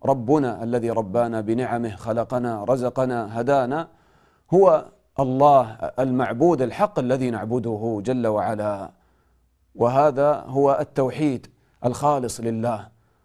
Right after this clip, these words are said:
قالوا: "ربنا الله"، ثم أثمرت هذه العقيدة الطيبة العمل الصالح والاستقامة على طاعة الله، فقال: "ثم استقاموا".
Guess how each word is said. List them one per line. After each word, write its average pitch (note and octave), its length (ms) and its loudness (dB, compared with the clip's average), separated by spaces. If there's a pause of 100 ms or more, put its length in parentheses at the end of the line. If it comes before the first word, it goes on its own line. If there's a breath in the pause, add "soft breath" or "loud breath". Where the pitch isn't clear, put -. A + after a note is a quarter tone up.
(180)
قالوا: C3 360 4
"ربنا C3+ 400 0
الله"، G#2+ 580 -4 (520)
ثم D3 280 2
أثمرت C3 760 0
هذه B2 180 0
العقيدة A#2 440 -4
الطيبة C#3+ 480 0
العمل C3+ 500 -4
الصالح B2 500 -2
والاستقامة C3 600 -2
على A2+ 200 -2
طاعة G#2+ 360 -4
الله، G#2 340 -8 (540)
فقال: D#3 400 2 (400 soft breath)
"ثم F3+ 440 0
استقاموا". B2+ 840 -2